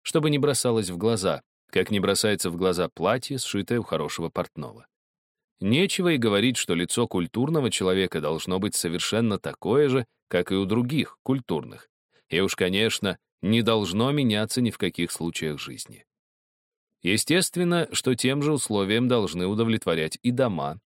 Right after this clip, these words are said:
и деревья, и улицы, и небо, и всё прочее в мире, чтобы иметь честь называться культурными и порядочными. Поэтому, когда прохладные серые дни прошли,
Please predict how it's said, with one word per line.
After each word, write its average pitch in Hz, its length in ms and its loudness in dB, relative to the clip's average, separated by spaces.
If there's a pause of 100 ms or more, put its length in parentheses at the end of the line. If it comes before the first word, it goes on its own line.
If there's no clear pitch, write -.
и 95 100 0
деревья, 90 480 0
и 135 300 -2
улицы, 117 540 0 (260)
и 226 160 2
небо, 92 400 2 (300)
и 95 140 0
всё 180 240 2
прочее 117 460 0
в 82 80 -8
мире, 87 320 -4 (380)
чтобы 123 320 2
иметь 151 260 2
честь - 380 0
называться 117 600 2
культурными 135 840 0
и 135 80 -4
порядочными. 87 800 -2 (440)
Поэтому, 123 380 2
когда 120 280 2
прохладные 113 680 0
серые 104 380 2
дни 104 240 0
прошли, 113 580 -2